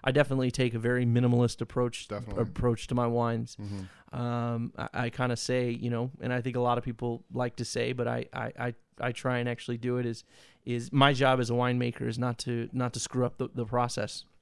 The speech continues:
Speaker 1: Um, if you can find a vineyard that has good fruit, a good, you know, good people taking care of it, a good family behind it,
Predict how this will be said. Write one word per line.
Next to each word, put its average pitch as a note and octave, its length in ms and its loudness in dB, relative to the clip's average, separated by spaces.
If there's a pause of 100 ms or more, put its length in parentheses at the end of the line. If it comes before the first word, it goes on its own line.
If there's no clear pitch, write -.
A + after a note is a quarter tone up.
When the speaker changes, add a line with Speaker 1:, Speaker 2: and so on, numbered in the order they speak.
(540)
Speaker 1:
Um, B2 340 -2
if A2+ 100 -6
you C#3 120 4
can C3 140 0
find C#3 260 4
a - 20 0
vineyard B2+ 400 -2 (440)
that A2+ 120 4
has A2+ 320 2
good C3+ 220 2
fruit, C3+ 360 0
a A#2+ 100 -4
good, A#2+ 340 -2 (180)
you B2+ 140 2
know, A#2+ 160 0
good C3 260 -2
people B2+ 300 -2
taking B2+ 340 0
care B2 220 2
of A#2 100 0
it, B2 140 -2
a A#2+ 40 -6
good A#2+ 220 0
family B2+ 460 0
behind A#2 440 -2
it, - 200 -6